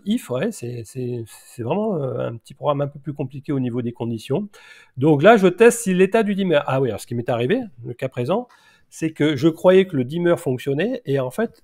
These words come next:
il tournait pas. Et en fait, on peut le détecter électroniquement. C'est quand il me dit que l'état du dimmer est supérieur à zéro alors que le binary sensor est à off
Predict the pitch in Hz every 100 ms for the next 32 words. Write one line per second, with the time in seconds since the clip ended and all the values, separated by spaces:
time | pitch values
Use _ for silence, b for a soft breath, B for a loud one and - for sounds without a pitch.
0 | _ 165 151 214 190 185 127 143 - 143
1 | 151 - 175 208 170 170 240 226 208 190
2 | 190 196 175 147 156 156 151 170 233 _
3 | B B B B - 160 220 233 226 208
4 | 185 208 208 170 156 151 160 220 214 190
5 | 170 - _ 147 127 147 160 143 170 165
6 | 160 170 - 196 196 165 151 160 185 233
7 | - 170 170 190 196 165 156 175 180 175
8 | 165 151 202 190 165 143 120